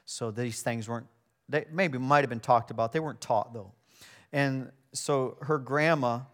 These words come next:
th-, and her sis-, twin sister read about, read in the book of Acts, and they keep seeing this phrase, "baptism of the Holy Spirit." And what they seen is often, not always, but often it would be in conjunction with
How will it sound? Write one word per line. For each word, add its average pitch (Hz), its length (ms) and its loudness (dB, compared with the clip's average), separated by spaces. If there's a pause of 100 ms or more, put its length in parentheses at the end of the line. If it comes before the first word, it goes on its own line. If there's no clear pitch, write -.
(520)
th-, - 200 -14
and 135 260 0
her 131 220 0
sis-, 151 360 -4
twin 151 280 -4
sister 147 520 -6
read 165 320 -4
about, 117 400 2
read 160 280 -4
in 190 80 -4
the 151 60 0
book 120 200 -8
of 127 100 -6
Acts, 190 600 -4 (340)
and 156 80 -4
they 160 60 -2
keep - 240 -8
seeing 143 320 -6
this 139 160 -6
phrase, 117 580 -4
"baptism 123 560 0
of 107 60 -8
the 104 80 -6
Holy 117 200 -6
Spirit." 170 440 -12 (720)
And 147 180 2
what 151 200 2
they 185 380 6
seen 180 680 -2
is 131 280 -2
often, 160 600 6
not 180 200 6
always, 131 440 4
but 143 220 -6
often 151 560 4 (300)
it 165 140 0
would 160 160 -2
be 165 240 -2
in 160 140 -2
conjunction 156 800 0
with 135 180 -2